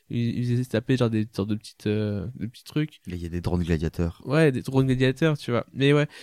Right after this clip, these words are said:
Speaker 1: Et, euh, non, c'est un, un film vraiment plaisant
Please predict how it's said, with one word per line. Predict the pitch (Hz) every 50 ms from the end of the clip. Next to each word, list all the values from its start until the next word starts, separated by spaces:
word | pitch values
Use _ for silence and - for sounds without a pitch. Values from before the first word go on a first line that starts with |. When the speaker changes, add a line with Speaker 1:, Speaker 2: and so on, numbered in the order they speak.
| - - - _ _
Speaker 1:
Et, | - - 139 143 135
euh, | 127 - - - - _ _ _ _ _
non, | 165 185 220
c'est | 208 - - 151
un, | 139 135 135 139 95 101
un | 135
film | - - 151
vraiment | 139 139 147 156 170 180 175 170 - _ _ _ _ _ _ _ _
plaisant | - 143 143 139 139 139 151 151 165 185 196